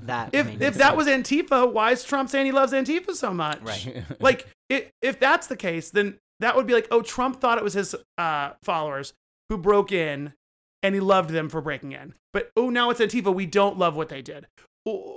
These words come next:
Speaker 2: what's,
Speaker 1: It,
Speaker 2: what is it? What,
Speaker 1: it,
Speaker 2: what is it, Donnie?
Speaker 1: the
Speaker 2: What
Speaker 1: w-,
Speaker 2: is it?
Speaker 1: the, the back and forth flip-flopping of that, it drives me crazy because it's like, you,
Speaker 3: Yeah.
Speaker 1: you don't, you don't even have a solid base or understanding. So, like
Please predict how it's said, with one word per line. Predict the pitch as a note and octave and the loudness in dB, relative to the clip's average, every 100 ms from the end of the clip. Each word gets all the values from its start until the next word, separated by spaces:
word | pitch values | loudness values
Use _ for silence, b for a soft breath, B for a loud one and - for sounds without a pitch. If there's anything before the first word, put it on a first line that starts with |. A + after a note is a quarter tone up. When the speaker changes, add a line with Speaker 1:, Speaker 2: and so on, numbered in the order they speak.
| A3+ | 2
Speaker 2:
what's, | B3 C4 | 4 4
Speaker 1:
It, | F#3+ | 6
Speaker 2:
what | C4 | 6
is | F4+ C#4 | 6 2
it? | F3+ - _ | -2 -2 _
What, | C#4 | 0
Speaker 1:
it, | F#4 G#4 | 4 6
Speaker 2:
what | G4+ A4+ | 6 6
is | |
it, | F#4+ | 4
Donnie? | C#4 D4 D#4+ E4+ | 2 2 0 -2
Speaker 1:
the | E3 B2+ E3 | -10 -10 0
Speaker 2:
What | E4 | 2
Speaker 1:
w-, | E4 | 2
Speaker 2:
is | G3 | -2
it? | - - | -6 -6
Speaker 1:
the, | F3 E3 | -6 -4
the | F#3 | -4
back | F#3+ G3 G3+ | 0 -2 -2
and | G3+ | -10
forth | - D3+ C#3+ | -6 -6 -6
flip-flopping | - C3+ - C#3 C3+ C#3+ C#3+ | -8 -12 -6 -6 -6 -8 -10
of | B2 | -6
that, | B2+ B2 - | -4 -4 -4
it | B2+ A2 | -12 -10
drives | A#2 G#2+ G2 | -10 -10 -12
me | F#2+ | -18
crazy | - F2+ - | -18 -20 -20
because | G2+ A#2 A2 | -18 -16 -16
it's | A2+ | -10
like, | C3+ A#2+ | -10 -6
you, | D3 | -6
Speaker 3:
Yeah. | D#3 D#2+ | -6 -8
Speaker 1:
you | D3+ D3 | -10 -6
don't, | E3 E3 C#3+ | -6 -6 -10
you | C3 E3+ | -6 -6
don't | D#3+ C#3 | -4 -6
even | B2+ A#2+ | -8 -10
have | A2+ A#2 | -10 -10
a | A2 | -10
solid | - G2 G2 | -12 -12 -14
base | F#2 E2+ E2 - - _ | -16 -20 -20 -20 -20 _
or | B2 A#2 | -12 -12
understanding. | G#2+ F#2+ G#2+ F2+ B1+ G2+ | -14 -16 -18 -18 -20 -20
So, | - D3+ C3+ C3 _ _ _ _ _ _ - | -8 -6 -6 -10 _ _ _ _ _ _ -12
like | C3+ - A3+ | -12 -10 -12